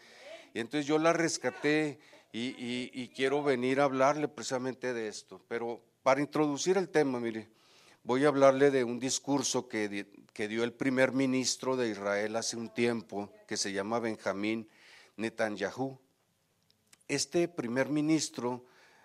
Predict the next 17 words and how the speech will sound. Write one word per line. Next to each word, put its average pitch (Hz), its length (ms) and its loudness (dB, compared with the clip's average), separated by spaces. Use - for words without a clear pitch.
dijo 117 460 -4
así: 92 360 -6
Solo 185 400 6
hace 156 320 6
setenta 135 880 4
años 127 680 0
los 110 220 -2
judíos 113 840 2
fueron 120 300 2
llevados 113 540 6
al 107 100 0
matadero 101 720 -4
como 92 360 -4
ovejas. - 720 -8
Hace 127 260 0
setenta 135 680 6
años 147 480 4